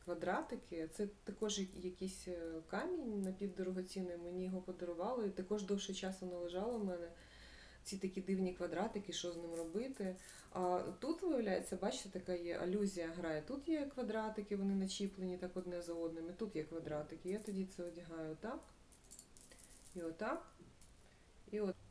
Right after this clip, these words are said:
Ну, і от отримуємо таких три низки. Це насправді таке довге намисто, що його можна ще раз навколо обтягнути, але тоді буде ховатися, е, оцей, е, краса цього вузла. Тут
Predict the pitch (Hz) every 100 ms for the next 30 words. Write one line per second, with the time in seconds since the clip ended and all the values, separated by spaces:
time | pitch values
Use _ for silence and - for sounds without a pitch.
0 | - 427 320 277 - - - - - -
1 | - 185 - 233 220 196 185 185 202 202
2 | 180 180 165 143 - - 156 151 - -
3 | 269 277 - 233 202 208 - 202 202 202
4 | 190 180 175 185 175 - 180 175 175 175
5 | 170 156 - - 147 139 151 208 - 220
6 | 208 202 - 214 208 208 202 185 180 -
7 | 185 190 190 185 180 180 190 190 190 202
8 | 196 190 190 165 170 170 - - 165 -
9 | - - - - - 170 160 156 151 -
10 | 170 - 180 175 165 160 156 156 - -
11 | - 208 180 175 175 170 165 165 160 143
12 | 131 135 135